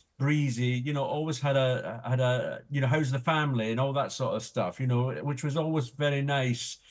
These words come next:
you know, to hear. And it was always pleasant to be in her company,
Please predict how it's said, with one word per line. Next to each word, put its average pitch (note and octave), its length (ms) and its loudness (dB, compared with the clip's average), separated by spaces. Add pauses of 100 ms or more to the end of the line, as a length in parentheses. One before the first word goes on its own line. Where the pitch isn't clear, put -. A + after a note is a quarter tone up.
(200)
you C#3 140 0
know, C3 100 4
to B2 160 0
hear. C3 240 4
And A#2+ 80 2
it A#2 40 -4
was B2 100 -2
always B2+ 200 2
pleasant C3+ 500 -2
to C3 40 -2
be C3+ 380 -2
in C3 140 2
her A#2 120 2
company, A2+ 640 -2